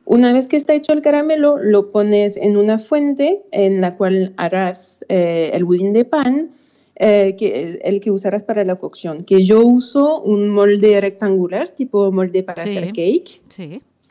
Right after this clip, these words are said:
Speaker 1: Entonces, eso. Luego, en un recipiente, eh, pones el pan a remojar, o sea, cortado, sí,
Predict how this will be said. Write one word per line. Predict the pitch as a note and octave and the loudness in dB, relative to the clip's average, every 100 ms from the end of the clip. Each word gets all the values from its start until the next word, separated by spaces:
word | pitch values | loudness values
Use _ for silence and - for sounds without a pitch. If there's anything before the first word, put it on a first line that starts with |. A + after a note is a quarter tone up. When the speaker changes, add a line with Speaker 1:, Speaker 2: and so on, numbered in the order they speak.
| - | -10
Speaker 1:
Entonces, | F#3+ G3+ A3 B3 A3+ | -4 0 2 2 0
eso. | F#3+ F#3 - _ - - - _ | -4 -4 -16 _ -20 -20 -20 _
Luego, | B3+ B3 F#3+ | 2 4 2
en | E3+ C4 | 0 0
un | D#4 | 0
recipiente, | D#4+ D#4+ D4+ E4+ E4 D#4 E4+ G#4 - _ _ | -4 -6 -4 -4 -2 -4 -4 -4 -8 _ _
eh, | - G#3+ G#3+ G3+ | 0 2 4 2
pones | A#3+ G#3+ D3+ - | -2 -4 -6 -8
el | - A#3 | -6 -6
pan | A#3+ C#4+ E4 | -4 -6 -4
a | A3+ | -4
remojar, | G#3+ G3+ G3 A#3+ A#3+ D4 | -2 -2 -4 -4 -4 -4
o | |
sea, | G3 F#3 | -6 -4
cortado, | F3 F#3+ G3+ G#3 C4+ G4 | -6 -4 0 2 0 -2
sí, | - - | -6 -8